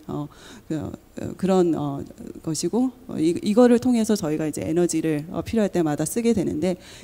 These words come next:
그 과정에 이제 그 에이티피 합성 단백질이 작용을 하는 거고요. 제가, 어, 영상을 다시 앞으로 돌아가서 보여드리겠습니다. 네,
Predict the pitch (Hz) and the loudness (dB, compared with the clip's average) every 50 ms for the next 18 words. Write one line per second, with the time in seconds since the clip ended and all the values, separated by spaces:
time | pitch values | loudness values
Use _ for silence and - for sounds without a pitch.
0 | - - - 233 240 240 240 - 165 160 - 202 196 190 190 190 180 170 165 165 | -14 0 4 4 4 4 4 0 0 2 4 4 4 6 4 4 4 4 4 2
1 | 156 156 - - - - - - 180 208 214 214 185 156 147 - 147 143 - 170 | 0 -2 -4 -8 -12 -18 -8 -2 0 2 2 2 2 0 -2 -2 -4 -6 -6 -8
2 | - - - - _ - - - - 165 170 - 202 - 208 208 226 240 - 247 | -10 -16 -20 -20 _ -10 -8 -4 -2 -2 -2 -2 -2 0 2 2 2 2 0 -2
3 | 226 190 170 147 151 165 160 - - 156 151 151 151 151 - - 165 180 170 175 | -2 -2 -2 -2 -2 -2 -4 -4 -6 -6 -4 -4 -4 -4 -4 -4 -2 -2 0 2
4 | 180 196 226 226 214 202 170 151 139 - 156 170 175 165 - - - - - - | 2 2 2 0 0 -2 -2 -4 -4 -2 -2 -2 -2 -4 -6 -10 -18 -20 -20 -20
5 | - - - - - - 170 165 165 151 - - - - - - - - - - | -20 -20 -20 -20 -10 -8 -4 -2 -2 -2 -2 -4 -4 -4 -4 -4 -4 -6 -8 -14
6 | - - - - - - - - - - - - - 156 165 165 170 156 180 165 | -18 -18 -18 -16 -16 -16 -16 -18 -20 -20 -20 -16 -14 -12 -12 -12 -8 -4 0 0
7 | 160 170 - 190 180 175 170 160 139 143 - 165 147 143 135 - - 160 156 - | 0 2 2 4 4 4 4 2 0 -2 0 -2 -2 -2 -4 -4 -4 -4 0 0
8 | 165 165 160 156 147 139 - 180 196 220 226 - - 156 147 - 147 - - 151 | 0 0 0 0 -2 -2 -2 0 0 0 0 0 0 0 0 -2 -6 -6 -6 -8
9 | 147 - - - - - - - - - - - - - - - - - - - | -8 -8 -10 -12 -12 -14 -14 -16 -18 -20 -20 -20 -20 -20 -20 -20 -20 -20 -20 -20
10 | - - - - - - - - - - - - - - - - - - - - | -20 -20 -20 -20 -20 -20 -20 -20 -20 -20 -20 -20 -20 -20 -20 -20 -16 -14 -14 -14
11 | - | -14